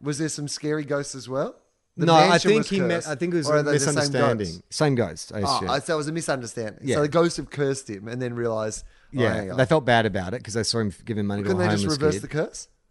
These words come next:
Speaker 2: Uh, it's like
Speaker 1: Well,
Speaker 2: twenty sixteen, mate.
Speaker 1: <laughs> they had the peanut butter. Peanut butter head. Don't use too much peanut butter.
Speaker 2: The original working title of the film was Michael's Fright. <laughs>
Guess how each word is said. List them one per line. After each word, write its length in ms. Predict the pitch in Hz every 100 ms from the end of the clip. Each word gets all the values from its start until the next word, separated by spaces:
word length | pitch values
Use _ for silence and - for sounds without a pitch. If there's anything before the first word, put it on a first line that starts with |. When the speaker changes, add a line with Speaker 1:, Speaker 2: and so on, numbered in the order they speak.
| _ _ _ - _ -
Speaker 2:
Uh, 320 | 131 120 120
it's 80 | 117
like 80 | 135
Speaker 1:
Well, 80 | 135
Speaker 2:
twenty 160 | 139 127
sixteen, 360 | 113 135 127
mate. 180 | 147 147
Speaker 1:
<laughs> 280 | 127 - -
they 260 | 170 151 151
had 120 | 147
the 160 | 139 120
peanut 400 | - 151 131 107
butter. 260 | 98 95 _ _ _ _ - -
Peanut 200 | 139 120
butter 180 | 123
head. 200 | 107 98
Don't 180 | 98 131
use 160 | 127 123
too 120 | 135
much 200 | 120 -
peanut 240 | 117 110
butter. 300 | 101 101 113 110 - _ _ _
Speaker 2:
The 100 | 139
original 380 | 165 185 185 160
working 260 | 147 143
title 240 | 131 135 127
of 80 | -
the 40 |
film 180 | 135 131
was 120 | 98
Michael's 400 | 113 117 117 98
Fright. 380 | - 117 139
<laughs> 40 | 165